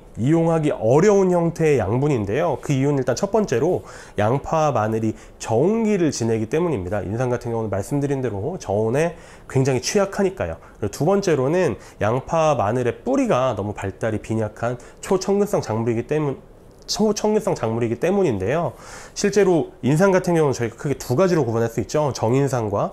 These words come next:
폴린산으로 구분할 수 있는데 정인산 먼저 살펴보실게요. 시간이 지날수록 정인산의 어, 식물이 흡수할 수 있는 형태의 정인산의 함량이 굉장히 줄어드는 거 보실 수 있어요.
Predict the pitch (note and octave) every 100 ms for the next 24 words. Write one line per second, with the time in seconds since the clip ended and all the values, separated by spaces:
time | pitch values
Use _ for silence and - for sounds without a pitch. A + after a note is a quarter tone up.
0 | - - - G#3+ G#3+ G3+ F#3 D3 A2+ G#2
1 | A2+ G#2+ G2 F#2+ C3 G#3+ G#3+ E3 A2+ A2+
2 | D3 C#3+ F#2+ F2+ - D#2+ - - - -
3 | - G#3+ A3 G#3 C3 B2 A#2+ C3 D#3+ C#3+
4 | - - - A2 C#3 F3+ F#3+ F#3+ D3 G#2
5 | G#2+ C3+ F2+ - - - F#2 B1+ - F#3
6 | G3 F#3 F3+ - E3+ E3 D3+ D3+ C#3+ C3+
7 | - A2 B2 B2 A#2 C3 B2 A2 - A#2
8 | A#2 A2 - - C3+ D3+ C#3 A2 G2+ G2+
9 | F#2+ F#2 -